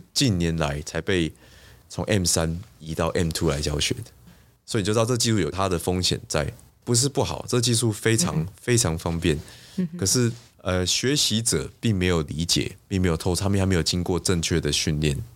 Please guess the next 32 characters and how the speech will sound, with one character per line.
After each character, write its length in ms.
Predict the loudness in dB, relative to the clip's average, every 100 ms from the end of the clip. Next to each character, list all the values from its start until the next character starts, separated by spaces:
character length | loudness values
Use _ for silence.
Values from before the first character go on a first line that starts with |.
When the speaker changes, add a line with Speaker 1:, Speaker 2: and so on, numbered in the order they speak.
| -16 -12
Speaker 1:
我 80 | -6
不 100 | -2
是 60 |
说 120 | 0 0
C 200 | 2 2
I 100 | 2
C 100 | 0
训 140 | 0
练 80 | 0
才 80 | 0
是 60 |
对 220 | 0 0
的， 60 | 0
可 120 | 0
是 200 | 2 2 0 -6 -18 -16
你 100 | -8
不 120 | -2
管 100 | 0
从 80 | 0
哪 120 | 0
里 40 | 0
学 220 | -2 -4
都 260 | 0 0
OK， 220 | 0 -2 -2
可 80 |
是 40 | 0
你 100 | 0
要 100 | 0
理 180 | 0 0
解 220 | 0 -2
它 140 | -2
的 120 | -2